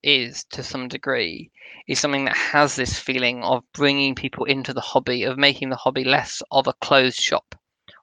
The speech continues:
where you already know how to do it and so you do it, but opening the hobby up,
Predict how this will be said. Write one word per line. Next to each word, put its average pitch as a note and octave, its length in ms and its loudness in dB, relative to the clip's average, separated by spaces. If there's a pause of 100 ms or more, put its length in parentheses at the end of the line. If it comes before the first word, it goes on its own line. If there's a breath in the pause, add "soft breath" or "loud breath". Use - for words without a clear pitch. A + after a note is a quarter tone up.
where B2+ 140 8
you B2+ 260 4
already C#3 220 8
know C3 140 6
how B2 60 2
to C3 100 -8
do B2+ 120 0
it B2+ 100 4
and B2+ 120 0
so - 100 -8
you C3 140 -6
do B2+ 160 -6
it, A#2+ 160 -6 (460 loud breath)
but - 180 0
opening C#3+ 560 4
the C3 60 -4
hobby C3+ 320 2
up, C3 160 0